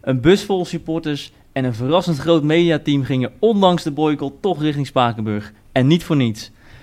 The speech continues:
Na een slechte wedstrijd was het Levi van Duin die diep in de zo voorspelde blessuretijd de winnende voor zijn rekening nam. En zo waren de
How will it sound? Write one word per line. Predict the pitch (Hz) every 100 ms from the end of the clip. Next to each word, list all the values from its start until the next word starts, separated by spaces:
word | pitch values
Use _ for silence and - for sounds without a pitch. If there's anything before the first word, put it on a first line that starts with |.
| -
Na | 123 127
een | 123
slechte | - 180 - 151
wedstrijd | 165 156 147
was | 135 135
het | 113
Levi | 123 165 185 160
van | 147
Duin | 131 135 135
die | 131
diep | 110 185 -
in | 147
de | 135
zo | 117 165
voorspelde | 165 156 180 170 156
blessuretijd | 139 - 156 147 143 131 135 - -
de | -
winnende | 120 165 156 127
voor | 131
zijn | 123 120
rekening | 127 110 120
nam. | 117 117 120 - - -
En | - 113
zo | 110 147
waren | 147 139
de | 120